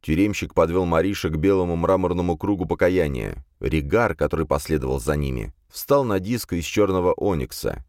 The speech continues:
отмечающий место палача, после чего тюремщик вручил ему палаш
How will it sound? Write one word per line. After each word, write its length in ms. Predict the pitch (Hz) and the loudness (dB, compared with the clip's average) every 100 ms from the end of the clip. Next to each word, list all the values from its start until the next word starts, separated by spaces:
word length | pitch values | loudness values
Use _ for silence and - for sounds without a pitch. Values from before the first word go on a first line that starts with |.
| _ | _
отмечающий 840 | - 78 76 90 82 76 73 67 - | -8 -4 0 0 0 0 -4 -6 -6
место 360 | - 85 80 - | -4 -2 -2 -4
палача, 460 | 73 65 - 101 | -2 -2 0 0
после 320 | 90 160 - 90 | 0 0 -2 -4
чего 300 | 90 67 62 | -2 -2 0
тюремщик 560 | - 107 123 - 80 | 0 0 0 -4 -6
вручил 400 | 73 90 - 110 | -2 -4 -2 -2
ему 240 | 85 90 80 | -2 -2 0
палаш 560 | 76 80 107 110 - | 2 4 4 2 -4